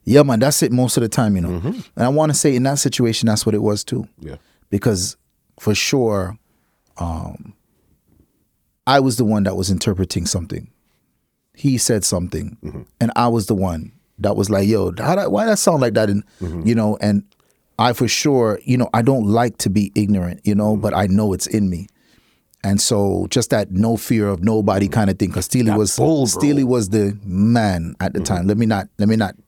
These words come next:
Speaker 1: mince my words.
Speaker 2: Mm-hmm.
Speaker 1: Steely is one of the, at that time especially, was one of the biggest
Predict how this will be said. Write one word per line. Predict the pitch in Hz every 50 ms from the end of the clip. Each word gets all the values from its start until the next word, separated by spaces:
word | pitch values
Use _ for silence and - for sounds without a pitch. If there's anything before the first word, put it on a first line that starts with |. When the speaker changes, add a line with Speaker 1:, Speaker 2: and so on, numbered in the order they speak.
| _ -
Speaker 1:
mince | - 90 104 113 104 - -
my | 104 92 95
words. | 95 98 90 82 80 - - - -
Speaker 2:
Mm-hmm. | 87 76 78 73
Speaker 1:
Steely | 71 - - 139 131 120 120
is | 117 98 107
one | 107 110
of | 110 98
the, | 104 101 95 98 _ _ _ _ _ _ _ _ _ _ _ _ _ _ -
at | 107 107 - 90
that | 92 127 135 135 127
time | - 139 127 113 117
especially, | 110 - - 131 135 135 156 143 147
was | 131 110 101 -
one | 113 107
of | 107 98
the | 95
biggest | 87 90 107 120 107 117 110 101 - - -